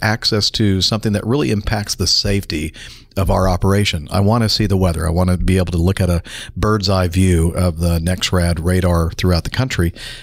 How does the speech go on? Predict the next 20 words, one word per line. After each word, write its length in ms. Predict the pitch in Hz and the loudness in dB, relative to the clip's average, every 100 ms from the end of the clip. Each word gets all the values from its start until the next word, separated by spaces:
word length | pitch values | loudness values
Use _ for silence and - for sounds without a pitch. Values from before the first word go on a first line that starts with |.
| - - | -8 -2
And, 320 | 92 85 82 | 0 2 2
uh, 220 | 82 82 - | 0 0 0
and 220 | 92 - | -2 0
finally, 440 | 147 165 104 87 | 0 2 2 0
we 180 | 90 95 | 0 2
have, 280 | 104 95 107 | 2 0 0
you 100 | 127 | -2
know, 80 | 123 | 0
it's 120 | - | -2
not 160 | - | -2
perfect, 480 | - 185 - - - - _ _ _ - | -2 -2 -4 -6 -10 -12 _ _ _ -6
as 160 | 113 107 | -2 -2
Dana 280 | 107 117 120 | 0 0 0
said, 280 | 127 117 - | 0 -2 -2
we're 220 | 101 104 | 0 2
moving 340 | 113 131 135 | 4 2 0
in 80 | 127 | 0
the 60 | 120 | 0
right 180 | 113 | 0
direction, 520 | 113 107 107 - 101 | 2 0 0 -4 -4